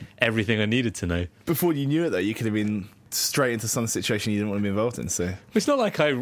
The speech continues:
Speaker 1: I burst through the door or, like, out of breath.
Speaker 2: It's like a, it's like a sitcom entrance.
Speaker 1: <laughs>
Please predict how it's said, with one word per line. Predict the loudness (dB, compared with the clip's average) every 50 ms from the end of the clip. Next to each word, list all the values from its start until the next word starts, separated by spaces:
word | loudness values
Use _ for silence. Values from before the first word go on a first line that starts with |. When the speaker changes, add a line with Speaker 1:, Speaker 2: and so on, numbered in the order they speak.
| -2 -2 0
Speaker 1:
I | 0 0 0 -2 -4 -12 -14 -16 -20 -20 -20 -20 -4 0
burst | 2 4 4 4 2 0 0 -2 -4
through | 0 2 2 2 4 4
the | 2 2
door | 2 2 2 2 4 4 2
or, | 2 2
like, | 2 2 2 2 0
out | 2 2 0 0 0 -2
of | -4 -4 -2
breath. | 2 2 2 4
Speaker 2:
It's | 2 0
like | 0 -2 -4 -4 -2 -2
a, | 0 0
it's | 0 0
like | 0 0 2
a | 2 2 2 0 -2 -4 -4
sitcom | -2 0 0 0 0 0 -2 0 0 0
entrance. | -2 -4 -4 -6 -6 -6 -8 -14 -16
Speaker 1:
<laughs> | _